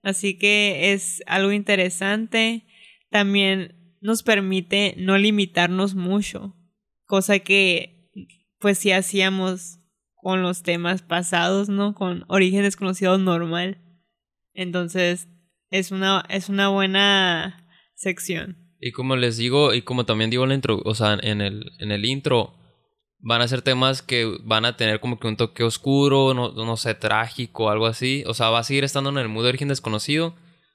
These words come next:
Speaker 2: pero, pues, van a ser otro tipo de historias, ¿no? Vamos a considerar esto como la segunda temporada de Origen Desconocido, aunque no lo pongamos así como que, ah,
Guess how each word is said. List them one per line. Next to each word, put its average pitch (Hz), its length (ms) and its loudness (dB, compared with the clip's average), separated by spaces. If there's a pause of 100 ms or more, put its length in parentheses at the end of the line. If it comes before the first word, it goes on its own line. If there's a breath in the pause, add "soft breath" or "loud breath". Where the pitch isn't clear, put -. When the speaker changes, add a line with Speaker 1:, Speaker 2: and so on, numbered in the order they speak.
Speaker 2:
pero, 123 180 -2
pues, 120 120 -2
van 120 160 0
a 120 80 -2
ser 127 420 -2 (100)
otro 120 220 -4
tipo 120 240 -2
de 120 60 2
historias, 101 400 -2
¿no? 131 180 -6 (680)
Vamos 143 280 2
a 175 80 0
considerar 127 500 0
esto 156 260 -6
como 143 520 -2
la 123 160 0
segunda 127 280 -2
temporada 127 360 0
de 131 60 2
Origen 143 180 -2
Desconocido, 139 580 0
aunque 135 220 0
no 113 160 2
lo 139 180 0
pongamos 117 320 2
así 110 180 -4
como 120 280 -6
que, - 100 -2
ah, 170 160 -4